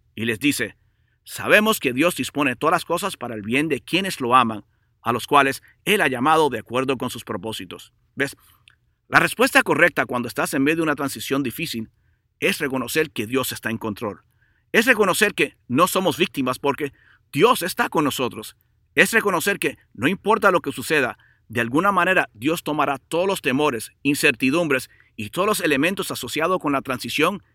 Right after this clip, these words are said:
y los convertirá en algo bueno para nosotros. Y es ahí que nos damos cuenta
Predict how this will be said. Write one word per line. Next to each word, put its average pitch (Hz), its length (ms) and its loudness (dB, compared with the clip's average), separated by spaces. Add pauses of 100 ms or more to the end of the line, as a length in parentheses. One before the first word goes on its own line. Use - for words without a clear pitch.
(300)
y - 80 -12
los 104 160 -10
convertirá 117 600 2
en 135 140 2
algo 135 320 2
bueno 123 320 0
para 110 200 -2
nosotros. 104 520 -10 (560)
Y - 200 -8
es 196 140 -4
ahí 165 260 2
que 135 120 -4
nos 117 120 -10
damos 139 300 0
cuenta 143 440 -2